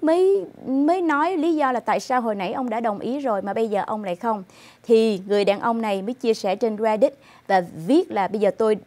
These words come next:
tôi đưa ra cái lời đề nghị thôi thì giải pháp là như vậy.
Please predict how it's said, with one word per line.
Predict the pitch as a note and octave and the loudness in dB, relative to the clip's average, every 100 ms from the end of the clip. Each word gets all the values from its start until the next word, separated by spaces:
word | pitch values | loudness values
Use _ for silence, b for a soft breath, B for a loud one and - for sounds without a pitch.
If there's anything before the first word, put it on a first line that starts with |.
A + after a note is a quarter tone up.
| - | 0
tôi | C4+ C4 | 2 2
đưa | G3+ C4 C4 | 2 4 4
ra | A#3+ | 2
cái | B3 D4 | 0 2
lời | G#3+ | 4
đề | F3 F3+ | 4 0
nghị | F#3+ F3 | 0 0
thôi | B3+ A#3+ | 0 0
thì | A3+ | 0
giải | F3 F3 | 0 0
pháp | C4+ C#4+ | 2 0
là | C4 | -2
như | F#3+ G#3 | -6 -2
vậy. | G3 | -2